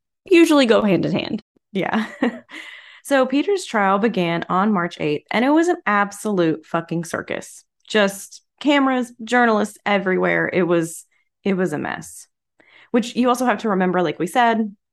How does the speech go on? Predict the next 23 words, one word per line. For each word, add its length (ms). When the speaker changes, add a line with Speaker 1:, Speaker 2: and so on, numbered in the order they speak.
Speaker 2:
Denmark 440
is 80
a 40
very 200
safe 400
place. 440
So 200
murder 280
trials 360
probably 220
just 160
don't 160
happen 560
that 380
frequently 440
either, 380
especially 460
this 420
large 420
scale 380
where 160
it's, 220
like, 300